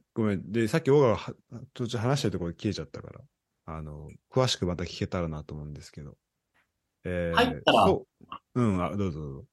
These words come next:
Speaker 2: あ、ごめんなさい。<clears throat> 入ったらやっぱこいつ、なんかちゃうな、みたいなのは、多分、
Speaker 1: うん。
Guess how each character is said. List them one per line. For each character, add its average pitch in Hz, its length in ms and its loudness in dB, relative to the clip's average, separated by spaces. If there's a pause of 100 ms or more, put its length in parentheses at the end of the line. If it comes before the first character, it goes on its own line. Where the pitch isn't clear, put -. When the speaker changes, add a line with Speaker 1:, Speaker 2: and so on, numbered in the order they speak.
(340)
Speaker 2:
あ、 - 120 0
ご 214 100 0
め 220 80 4
ん 107 40 2
な 101 60 2
さ - 140 6
い。 - 160 -6
<clears throat> - 400 6
入 269 320 4
っ - 60 -18
た 180 100 8
ら 127 80 10
や 113 120 8
っ - 100 -2
ぱ - 120 6
こ 117 180 4
い 113 80 4
つ、 104 380 4 (680)
な 123 320 8
ん - 20 6
か - 100 6
ち - 140 6 (100)
ゃ 117 40 4
う 127 80 6
な、 - 360 4 (140)
み 117 240 4
た 113 140 8
い 104 80 6
な 95 120 4
の 90 160 4
は、 95 420 6 (160)
多 208 120 4
分、 135 240 4 (120)
Speaker 1:
う 107 40 -2
ん。 90 200 -4